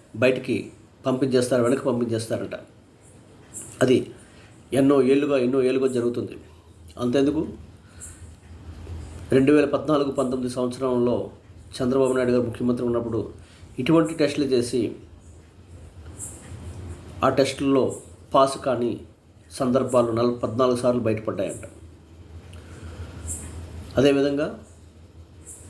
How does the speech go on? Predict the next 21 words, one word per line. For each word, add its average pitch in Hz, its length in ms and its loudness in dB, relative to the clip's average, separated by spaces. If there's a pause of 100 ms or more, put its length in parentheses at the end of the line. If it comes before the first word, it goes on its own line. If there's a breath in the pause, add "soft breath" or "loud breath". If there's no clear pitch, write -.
(480)
పంతొమ్మిది 160 400 4
నుంచి 151 160 -2
ఇరవై 139 180 2
నాలుగు 117 280 0 (680)
జగన్మోహన్ 151 380 4
రెడ్డి 127 180 -2
గారి 123 140 0
హయాంలో 113 400 0 (1700 loud breath)
అసలు 123 340 4 (160)
ప్రభుత్వానికి 147 880 2 (220)
టీటీడీకి 131 460 -4
కూడా 127 180 0
సంబంధం 127 480 2
ఉండదు. 123 460 0
కాకపోతే 123 720 -2 (560 loud breath)
సరే, - 280 2 (920)
ఇవన్నీ 117 300 4
ఎందుకు 131 320 2
బయటకు 127 360 2
వచ్చాయి? 123 260 2
ఈరోజు 123 580 2